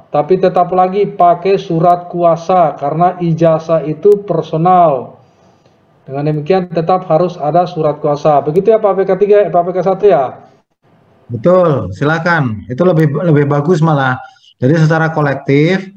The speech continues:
Speaker 2: tapi tetap harus ada surat kuasa. Nah,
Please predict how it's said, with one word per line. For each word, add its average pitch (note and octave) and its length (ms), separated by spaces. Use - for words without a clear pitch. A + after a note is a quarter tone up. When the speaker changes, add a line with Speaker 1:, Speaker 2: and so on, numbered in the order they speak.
Speaker 2:
tapi F3+ 400
tetap F#3 480
harus B2+ 480
ada C#3+ 160
surat D3 240
kuasa. G#2 640
Nah, C3+ 640